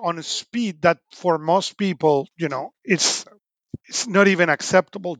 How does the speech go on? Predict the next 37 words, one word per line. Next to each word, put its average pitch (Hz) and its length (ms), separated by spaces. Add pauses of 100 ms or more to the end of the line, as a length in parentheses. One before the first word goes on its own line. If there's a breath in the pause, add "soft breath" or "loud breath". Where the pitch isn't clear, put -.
yet. 180 320
You 156 100
think 220 300
about 175 300
it, 170 220
if 147 120
you 196 160
look 220 260 (420)
on 185 140
the 170 340
technological 180 880
evolution 175 640 (100)
of 156 160
the 143 100
phone, 151 520
okay, 165 480
the, 180 180
from 180 380
two 240 160
thousand 185 680 (120)
eight 196 320
or 151 80
two 196 160
thousand 180 380
six - 400
to 175 120
two 185 160
thousand 170 480
nine, 143 240
okay, 170 200
that's 165 240
thirteen 175 480
years, 180 440 (240)
okay, 180 200 (120)
and 165 160
the 165 80
phone 220 520